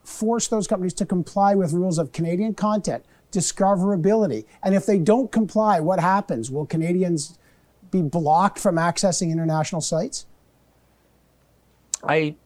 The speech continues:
Speaker 2: don't think that's what's recommended in the report, that, uh, that these sites be blocked in Canada. I'm,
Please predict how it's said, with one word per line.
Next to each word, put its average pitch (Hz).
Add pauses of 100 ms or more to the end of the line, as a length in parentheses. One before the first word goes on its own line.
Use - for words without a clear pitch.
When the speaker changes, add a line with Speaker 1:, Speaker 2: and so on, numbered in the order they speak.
(180)
Speaker 2:
don't 175
think 170
that's 147
what's 131
recommended 117
in 113
the 113
report, 110
that, -
uh, - (1120)
that 127
these 117
sites 113
be 123
blocked 107
in 117
Canada. 131 (400)
I'm, 190